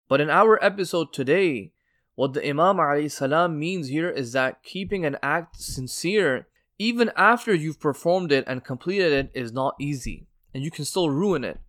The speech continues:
In fact, it's more difficult than the initial performance of that deed.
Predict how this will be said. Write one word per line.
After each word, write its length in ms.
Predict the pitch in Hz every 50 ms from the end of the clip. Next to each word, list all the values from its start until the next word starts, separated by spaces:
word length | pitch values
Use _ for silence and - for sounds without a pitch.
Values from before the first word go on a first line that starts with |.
| _ -
In 120 | 143 143
fact, 440 | 143 - 226 233 220 196 185 - _ -
it's 160 | 170 135 -
more 240 | 156 175 196 202 196
difficult 600 | 165 214 240 233 - 202 - - 147 147 139 135
than 180 | 143 143 139 131
the 160 | 143 - -
initial 400 | 151 151 180 190 - - 190 180
performance 680 | - - 143 127 - - 160 170 170 160 143 123 -
of 200 | - 123 113 -
that 240 | - 113 110 110 104
deed. 320 | - 113 104 87 - -